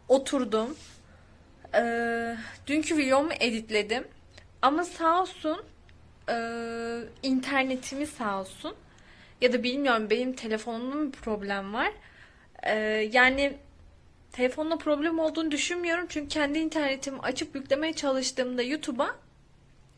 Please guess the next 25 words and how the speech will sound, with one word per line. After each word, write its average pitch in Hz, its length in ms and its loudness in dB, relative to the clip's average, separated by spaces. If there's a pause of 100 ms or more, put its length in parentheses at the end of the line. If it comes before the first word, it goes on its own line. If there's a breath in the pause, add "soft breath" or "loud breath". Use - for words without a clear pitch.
(160)
e, 233 240 0
gayet 285 380 8
güzel 330 320 6
yüklüyor. 269 640 -2 (460 loud breath)
Ama 339 380 2 (440 soft breath)
evin 311 260 2
internetine 247 760 0
bağlandığımda 302 1000 2 (300)
bir, 349 260 4 (140)
bir 330 180 2
buçuk - 240 -4
saat 330 320 -2
falan 302 360 4
sürüyor. 254 600 -2
Hatta 269 440 0
bazen 277 500 4
iki - 140 -10
saat 269 320 -6
falan 262 320 2
sürüyor. 277 420 -6
Bugün 269 340 -6
aynı 311 300 2
şekilde 247 420 -2
oldu. 254 320 -2
Çıldırdım. 262 720 -2